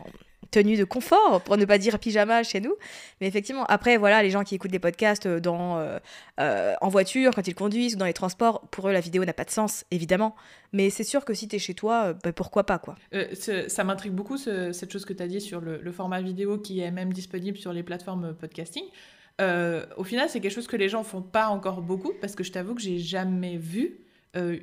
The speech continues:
Speaker 2: une vidéo, par exemple, sur Spotify. Euh,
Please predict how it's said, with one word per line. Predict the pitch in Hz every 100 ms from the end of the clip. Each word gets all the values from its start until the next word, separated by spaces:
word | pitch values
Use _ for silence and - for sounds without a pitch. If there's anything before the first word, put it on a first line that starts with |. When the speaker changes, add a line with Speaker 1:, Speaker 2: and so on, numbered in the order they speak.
| -
Speaker 2:
une | 190
vidéo, | 190 202 208 226 240
par | 220
exemple, | 185 196 208
sur | 202
Spotify. | - 196 180 180 220 339 254 - - - -
Euh, | 185 175 175 170 170 170